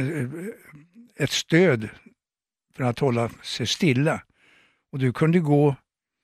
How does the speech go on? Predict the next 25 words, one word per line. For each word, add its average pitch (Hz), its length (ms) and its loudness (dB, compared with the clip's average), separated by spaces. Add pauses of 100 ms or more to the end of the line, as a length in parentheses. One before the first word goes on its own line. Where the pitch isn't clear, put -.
(1500)
om 131 200 -2
du, 160 240 0
om 139 220 -2
det 139 100 2
kom 151 260 2
en 180 120 2
gångare 139 680 4 (880)
sexhundra 143 600 2
meter 160 360 4
därifrån, 123 640 0 (1080)
så, 131 220 -4 (140)
så - 180 0
få-, 175 360 -6
då 135 300 2
får 147 260 -4
vi 147 120 0
bara 135 240 2
med 123 200 2
fötterna. - 500 -2 (1400)
Och 139 120 2
den 139 120 4
här 151 140 4
satte 156 340 2
vi 147 120 2
dessutom 127 680 0